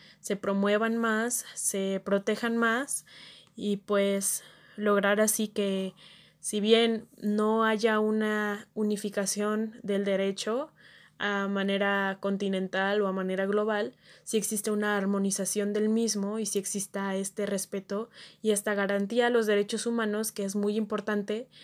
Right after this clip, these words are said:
para que se logre su propósito inicial o para que pueda ser llamado verdaderamente como algo universal de todos los seres humanos.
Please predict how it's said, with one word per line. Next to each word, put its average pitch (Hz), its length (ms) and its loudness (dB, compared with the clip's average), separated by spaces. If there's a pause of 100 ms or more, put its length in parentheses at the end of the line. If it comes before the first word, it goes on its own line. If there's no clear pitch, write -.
(240)
para 208 320 4
que 196 160 2
se 202 160 2
logre 202 340 4
su 196 160 -2
propósito 196 680 0
inicial 208 600 2 (400)
o 196 120 -4
para 196 260 0
que 190 260 -4
pueda 196 720 0 (680)
ser 208 320 2
llamado 202 360 4
verdaderamente 202 760 0
como 196 280 -2
algo 196 440 -2 (340)
universal 202 960 0
de 196 200 -4
todos 196 260 -2
los 190 160 -2
seres 190 320 -2
humanos. 196 540 -2